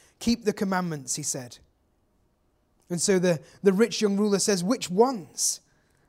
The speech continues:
And Jesus said, "You shall not murder, you shall not commit adultery, you shall not steal or bear false witness.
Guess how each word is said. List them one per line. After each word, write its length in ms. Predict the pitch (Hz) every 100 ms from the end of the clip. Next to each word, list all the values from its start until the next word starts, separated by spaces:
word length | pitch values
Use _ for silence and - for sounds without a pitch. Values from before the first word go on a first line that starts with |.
| _ _ _ _
And 100 | 180
Jesus 300 | 156 202 180
said, 400 | - 214 185 160 - _ _ _ _ -
"You 80 | 165
shall 220 | 208 180
not 180 | 170 160
murder, 360 | 196 226 190
you 160 | 170 156
shall 260 | - 185
not 260 | 180 170 - - _
commit 300 | - 190 175
adultery, 560 | 185 156 220 214 208 180
you 140 | 165
shall 240 | - 196
not 180 | 185 160
steal 640 | - - 220 233 196 165 147 - -
or 100 | 175
bear 280 | 147 185 175
false 340 | - 185 147
witness. 600 | 170 220 160 139 - -